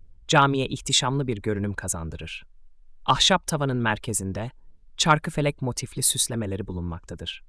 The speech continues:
Sadeliği ile dikkat çeken mihrabın üzerinde bin dokuz yüz elli bir tarihli bir ayet kitabesi yer alır.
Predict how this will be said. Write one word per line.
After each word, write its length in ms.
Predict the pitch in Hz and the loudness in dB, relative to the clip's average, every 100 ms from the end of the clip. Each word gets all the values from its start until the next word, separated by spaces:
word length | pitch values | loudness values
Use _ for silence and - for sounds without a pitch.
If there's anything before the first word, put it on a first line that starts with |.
| - - - - - - | -20 -20 -20 -20 -20 -8
Sadeliği 640 | - - 147 143 151 185 196 | 0 6 8 8 4 4 2
ile 180 | 135 120 | 0 -2
dikkat 320 | - 151 - | -2 -2 0
çeken 340 | 123 - 110 | -4 -2 -4
mihrabın 540 | 107 110 - 117 110 139 | -2 -2 0 0 0 0
üzerinde 560 | 101 92 90 90 98 - - - - | -2 -4 -4 -4 -6 -10 -20 -20 -2
bin 180 | 196 190 | 4 4
dokuz 300 | 170 - 180 | 2 0 -2
yüz 160 | 143 - | -2 -2
elli 260 | 123 131 | -2 -2
bir 100 | 131 | -2
tarihli 540 | - 127 120 110 117 110 | -4 -2 -2 -2 -6 -4
bir 160 | 131 - | -4 0
ayet 360 | 120 123 135 - | 0 2 0 -4
kitabesi 560 | - 104 92 90 - | -8 -6 -4 -2 -2
yer 140 | 90 82 | -2 -6
alır. 360 | 80 - - | -8 -10 -12